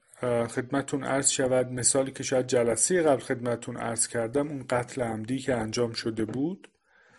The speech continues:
اه، اگر نماینده، نماینده قانونی باشه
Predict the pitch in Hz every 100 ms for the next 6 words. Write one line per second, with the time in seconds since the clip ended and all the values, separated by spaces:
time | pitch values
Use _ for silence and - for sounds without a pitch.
0 | _ _ _ - 113 104 104 - 123 135
1 | 135 131 123 120 120 117 143 143 120 117
2 | 117 143 143 127 123 127 139 190 170 139
3 | - 123 123 139 160